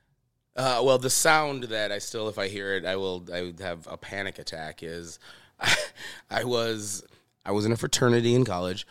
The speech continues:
Um, and for our, for our final rush week day, we got locked in a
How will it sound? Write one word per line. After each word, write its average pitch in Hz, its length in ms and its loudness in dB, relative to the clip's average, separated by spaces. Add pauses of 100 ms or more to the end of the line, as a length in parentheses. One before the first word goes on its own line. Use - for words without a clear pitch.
(260)
Um, 123 340 2
and 117 180 0
for 135 220 6
our, 135 380 4 (220)
for 143 200 4
our 139 180 10
final 131 520 -2
rush 113 280 -4
week 104 180 -6
day, 98 200 0
we 95 140 -2
got 95 260 2
locked 98 480 0
in 101 100 -4
a 95 180 -2